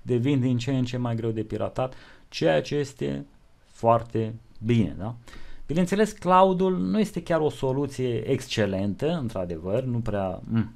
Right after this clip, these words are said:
este chiar super, da? Știe tanti Vasilica de la Microsoft la ce oră ai aprins programul și la ce oră, știu, ai făcut nu știu ce, dar, pe de o parte, este ok pentru că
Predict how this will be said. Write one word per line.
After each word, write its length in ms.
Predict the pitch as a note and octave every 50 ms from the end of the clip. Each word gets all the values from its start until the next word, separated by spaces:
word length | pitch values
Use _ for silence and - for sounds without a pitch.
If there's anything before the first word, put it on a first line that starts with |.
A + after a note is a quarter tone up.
| - - - - - - - -
este 320 | - - F#2 - - F2
chiar 240 | E2+ - G#2 G2 F#2
super, 420 | - - - F#2 E2 - A2+ B2+ B2+
da? 320 | A2+ F#2 F#2 G#2 A#2 A#2+ A#2+ - - - - - - - - - - -
Știe 320 | - - - - A#2+ A2+ G#2+
tanti 300 | G#2+ - A#2+ A2+ G#2 A2+
Vasilica 540 | G2 G#2 G2+ - - A2 G#2+ G#2+ G#2 A2 G2+
de 80 | G2+
la 100 | G2+ F#2+
Microsoft 760 | F#2+ G2 G#2 G#2+ G#2 G#2+ G2 - - G2+ F#2+ F#2 - - - F2+ F2 E2+
la 120 | F#2 F#2
ce 160 | F2+ - -
oră 220 | G#2+ G#2 G2+ G2 F#2+
ai 160 | F#2 F2 F2
aprins 260 | F2 - - G2 F#2
programul 600 | - - F#2 F2 E2+ F2 F2 F#2 G#2 A#2 B2 B2+ A2
și 200 | - - F#2 F2+
la 180 | F2+ F2+ F2
ce 140 | F2 - -
oră, 240 | G#2 G2+ G2 F#2+ G2 F#2+ F#2 F#2 F2 E2+ F2
știu, 260 | E2+ - - G2 F#2+ F#2 F2+ F2 F2 F2+ F2 F2+ - - -
ai 140 | F2 F#2
făcut 300 | F2+ - F2+ F2 - G2+
nu 60 | F#2+ F#2+
știu 180 | - - F2+
ce, 300 | E2+ - - A2 D3+ E3+ - - - - - - - - - A2+ A2
dar, 360 | B2 C#3 E3 F3+ F3 C#3 - - - - - - - - - - - - - - - - - - - _ _ - _ - -
pe 120 | - C#3+
de 100 | C3+ C#3
o 120 | C#3+ C3+ C3
parte, 640 | C3+ D3+ D#3 D#3 D3 - - D3+ D3 D3 C#3+ - -
este 640 | - C3+ C3 C3 - - - C#3 C3+ C3+ C3 B2 - - - _ _
ok 300 | - B2+ C3 A#2+ A2+ A#2+ - C3+ C#3+ D#3 D#3+ D#3+ C#3+
pentru 400 | - C#3 C3+ B2+ C3 C3 B2+ A#2
că 340 | A#2+ - C3+ C3+ C3 B2 -